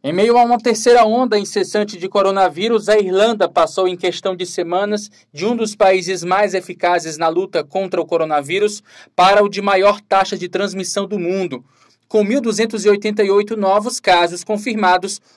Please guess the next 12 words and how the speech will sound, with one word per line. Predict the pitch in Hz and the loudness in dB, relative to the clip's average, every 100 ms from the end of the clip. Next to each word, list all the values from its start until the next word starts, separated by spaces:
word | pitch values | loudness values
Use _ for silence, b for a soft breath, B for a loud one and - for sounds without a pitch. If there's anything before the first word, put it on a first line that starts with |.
| _ | _
por | 226 220 | 2 4
milhão | 226 220 190 269 | 2 0 2 2
de | 240 | 0
habitantes | 208 165 185 185 185 | -2 -2 -4 -4 -4
na | 180 | -4
segunda-feira, | 180 180 185 208 208 170 170 170 b b | -2 -4 0 0 2 0 0 -2 b b
segundo | - - 170 196 | -10 -6 -4 -2
cálculos | - 175 190 208 190 | 2 4 4 2 -2
da | 175 | 0
Universidade | 180 180 170 185 160 180 170 | 0 0 -2 -4 0 0 0
de | 165 | 0
Oxford, | 190 - - 180 185 | 0 -2 0 4 4